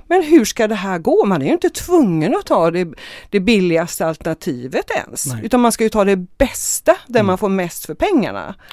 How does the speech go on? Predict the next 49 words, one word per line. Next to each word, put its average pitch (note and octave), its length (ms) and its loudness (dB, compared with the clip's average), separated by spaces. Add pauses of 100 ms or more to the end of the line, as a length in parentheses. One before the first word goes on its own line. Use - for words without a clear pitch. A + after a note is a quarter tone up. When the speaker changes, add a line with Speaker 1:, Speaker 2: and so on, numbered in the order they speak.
(180)
Speaker 1:
Och A3 120 -4
det A3 180 0
tror F#3 260 -2
ju F3 100 0
inte D#3+ 160 -6
jag C#3 220 -4
är D#3 40 -4
här. F#3+ 320 -6
Ja, G#3+ 60 2
det A3 80 0
är A3+ 60 2
Speaker 2:
Mm. E3+ 100 -2
Speaker 1:
fullständigt E3+ 800 -4
huvudlöst. A#2+ 480 -10
Speaker 2:
Nej, C#3+ 240 0
och B2 40 -4
jag B2+ 80 -4
tycker - 220 -6
det C#3+ 80 0
är C3+ 60 0
liksom C3+ 240 -8
så C#3 100 -4
här, B2+ 80 -2
det, C3+ 160 -10
det C#3 140 -4
finns C#3+ 280 -4
väl C#3 80 -2
den C3+ 140 -2
här C3+ 100 -2
klassiska B2 500 -4
sägningen C3+ 500 0
om A#2+ 120 -2
att A2+ 120 -6
vansinne B2+ 580 -2
är B2 60 -2
att A#2 160 -4
göra A#2 200 -2
samma A2+ 280 -4
sak A2+ 260 -6
om A2 180 -2
och A2 80 -2
om A2 120 -6
igen D#3 240 0
och A#2 60 -4
Speaker 1:
Mm. B2 100 -2
Speaker 2:
förvänta A2+ 260 -4
sig B2 120 -4
olika A2+ 280 -4
resultat. A#2+ 200 -6